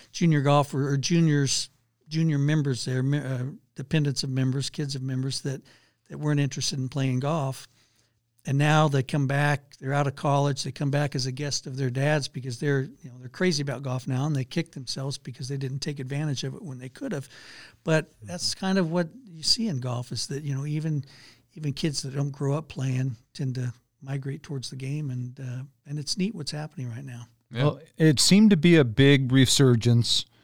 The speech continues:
Speaker 3: uh, back when Tiger first became a pro. And he was young, you know, he was hip, he was winning everything.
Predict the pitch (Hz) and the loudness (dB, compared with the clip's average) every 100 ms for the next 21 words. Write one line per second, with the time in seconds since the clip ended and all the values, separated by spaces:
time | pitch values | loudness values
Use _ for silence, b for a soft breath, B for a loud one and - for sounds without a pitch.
0 | _ _ _ - 110 107 127 123 131 113 | _ _ _ 0 4 6 4 4 4 4
1 | 131 127 120 117 - 123 110 - 151 _ | 4 4 4 2 2 2 4 2 -2 _
2 | _ _ _ _ - 131 131 123 131 120 | _ _ _ _ -18 -4 -2 4 6 6
3 | 110 - 95 87 - _ _ _ _ - | 2 0 -2 -4 -20 _ _ _ _ -6
4 | 113 110 110 110 107 95 b b b b | 0 4 4 6 4 2 b b b b
5 | b - 139 120 113 101 104 147 160 160 | b 0 4 6 4 4 6 6 8 8
6 | 160 160 156 - B B 131 139 131 120 | 6 4 2 0 B B 4 4 6 4
7 | 120 123 147 131 127 113 104 175 156 - | 4 4 4 4 4 2 2 4 4 4
8 | 127 127 110 147 175 156 143 156 143 156 | 2 4 4 4 6 6 6 6 6 2
9 | - 156 147 143 | 4 4 6 4